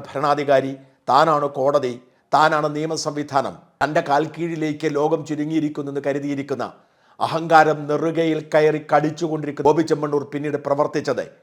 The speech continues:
നിയമ സംവിധാനങ്ങളെ വെല്ലുവിളിച്ചുകൊണ്ടും പരിഹസിച്ചുകൊണ്ടുമാണ്. ഇന്നലെ രാവിലെ ജാമ്യം പരിഗണിച്ചപ്പോൾ തന്നെ ജാമ്യം കൊടുക്കാം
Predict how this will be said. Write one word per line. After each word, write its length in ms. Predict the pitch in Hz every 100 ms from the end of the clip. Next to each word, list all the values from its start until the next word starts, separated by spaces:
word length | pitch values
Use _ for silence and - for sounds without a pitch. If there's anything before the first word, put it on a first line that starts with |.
| _ _ 120
നിയമ 160 | 147 147
സംവിധാനങ്ങളെ 720 | 147 147 143 139 135 139 131 123 139
വെല്ലുവിളിച്ചുകൊണ്ടും 800 | 139 151 147 139 139 135 131 127 -
പരിഹസിച്ചുകൊണ്ടുമാണ്. 920 | 131 135 135 - 120 107 101 90 85 90 _ _ - 139
ഇന്നലെ 240 | 175 180
രാവിലെ 300 | 165 170 175 170
ജാമ്യം 300 | 156 165 170 156
പരിഗണിച്ചപ്പോൾ 640 | 151 170 185 175 170 165 160
തന്നെ 160 | 160 151
ജാമ്യം 340 | 147 151 160 156 156
കൊടുക്കാം 440 | 156 156 175